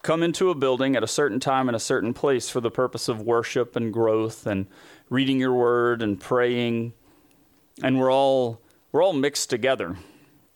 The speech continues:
And our families, even if they're not in the room with us, they come into the room with us. And some of us have our families in the room as well. And we find ourselves at some moments that can turn into family stories.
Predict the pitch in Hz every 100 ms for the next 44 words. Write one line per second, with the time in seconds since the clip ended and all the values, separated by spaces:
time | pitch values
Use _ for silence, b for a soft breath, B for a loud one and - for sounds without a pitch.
0 | _ 117 117 - 170 180 117 110 107 -
1 | - 156 160 131 - 143 139 123 117 165
2 | 180 120 113 117 - 135 - 139 127 120
3 | 123 120 143 123 - 123 - 147 123 120
4 | 123 117 110 127 123 120 117 113 107 113
5 | 107 101 107 104 98 101 110 - 123 113
6 | 107 - 120 107 101 107 - B B B
7 | B B B B B _ - 143 139 143
8 | 156 131 - 127 - 127 143 135 131 120
9 | 139 131 120 113 - 135 123 80 95 -